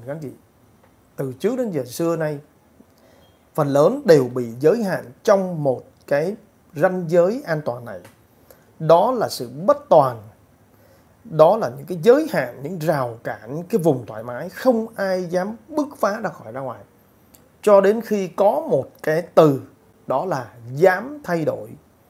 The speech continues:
dám vượt ra, dám thay đổi, làm những cái thứ khác mà xưa nay mình chưa bao giờ làm.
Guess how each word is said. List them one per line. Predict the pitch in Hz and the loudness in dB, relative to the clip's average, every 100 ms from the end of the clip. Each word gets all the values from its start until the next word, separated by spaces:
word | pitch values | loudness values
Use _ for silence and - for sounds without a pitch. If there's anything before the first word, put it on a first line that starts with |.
| _ _ _ _ | _ _ _ _
dám | 143 147 202 233 | -6 -4 -4 0
vượt | 175 160 156 - | 6 6 4 -6
ra, | 170 165 156 147 | -6 -4 -8 -8
dám | 151 208 214 | -6 -6 -4
thay | 254 233 | -2 0
đổi, | 143 120 131 | 0 -2 -10
làm | 151 139 127 127 | -4 -4 -4 -10
những | 131 | -12
cái | 170 | -8
thứ | - 262 - | -4 -4 -2
khác | - - - _ _ _ _ _ _ _ _ _ _ _ _ - 139 | -8 -10 -18 _ _ _ _ _ _ _ _ _ _ _ _ -20 -12
mà | 135 135 131 - _ _ _ _ _ - | -6 -6 -6 -14 _ _ _ _ _ -10
xưa | - 226 214 | 0 4 6
nay | 208 190 196 | 4 0 0
mình | 160 117 - | -4 -8 -6
chưa | 165 | -4
bao | 170 151 | -2 -4
giờ | 123 | -6
làm. | 117 113 | -10 -16